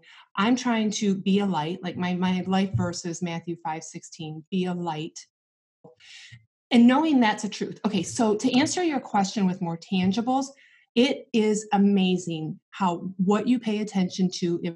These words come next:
improves. And if you ask God for specific things and you're looking for him to respond and give it to you,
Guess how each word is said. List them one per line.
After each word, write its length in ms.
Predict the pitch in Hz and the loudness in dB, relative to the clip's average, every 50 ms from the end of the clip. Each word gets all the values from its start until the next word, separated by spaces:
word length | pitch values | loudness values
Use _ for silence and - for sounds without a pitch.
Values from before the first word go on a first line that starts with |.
| - - | -6 -4
improves. 600 | 185 185 185 - 180 156 156 156 151 151 - - _ - - - - | -4 -4 -2 -2 -4 -2 -2 -4 -6 -6 -8 -12 _ -20 -20 -6 0
And 120 | - 185 175 | 2 2 2
if 100 | 165 - | 2 2
you 180 | 208 233 208 - | 0 0 0 -2
ask 380 | - 202 208 208 233 - - - _ _ _ - | -2 -2 0 0 -2 -4 -6 -10 _ _ _ -2
God 400 | 190 180 175 170 170 165 170 - | 0 2 2 2 0 -2 -4 -6
for 80 | 185 | -8
specific 640 | 180 - - 185 185 - - 185 185 180 175 - _ - | -8 -6 -8 -8 -6 -4 -4 -4 -4 -4 -10 -10 _ -8
things 340 | 170 170 165 185 196 190 - | -6 -4 0 0 0 0 0
and 140 | 190 190 190 | 2 4 6
you're 160 | 220 262 262 | 6 6 4
looking 600 | 214 190 196 226 240 240 254 262 262 262 262 254 - | 4 2 4 2 2 2 2 2 2 2 0 0 -2
for 220 | 220 190 196 190 190 | -2 0 0 0 0
him 280 | 190 202 196 196 196 | 0 2 2 2 4
to 100 | 190 190 | 2 0
respond 500 | 175 175 180 - - - 170 175 175 175 | -2 -2 -6 -8 -6 -6 -6 -4 -4 -6
and 120 | 175 170 165 | -6 -6 -6
give 140 | 165 240 | -6 -6
it 140 | 190 180 - - | -6 -8 -8 -8
to 120 | - 202 | -6 -2
you, 260 | 196 202 214 220 214 | -2 -2 -2 -4 -6